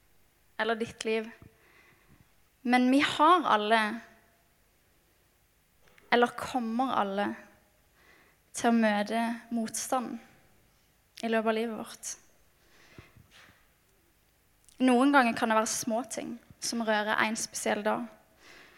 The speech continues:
Andre ganger kan det være sesonger eller år med motgang,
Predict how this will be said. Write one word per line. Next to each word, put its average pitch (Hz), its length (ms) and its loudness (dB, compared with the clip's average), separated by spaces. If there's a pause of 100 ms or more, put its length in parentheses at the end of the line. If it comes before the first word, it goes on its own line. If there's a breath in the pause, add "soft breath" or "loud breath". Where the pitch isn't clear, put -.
(760 loud breath)
Andre 233 240 0
ganger 247 240 0
kan 226 160 -6
det 220 80 0
være 214 240 -2 (320)
sesonger 240 840 -4 (340)
eller 214 320 -2 (320)
år 226 400 2 (1200 soft breath)
med 220 400 -2
motgang, 220 640 -8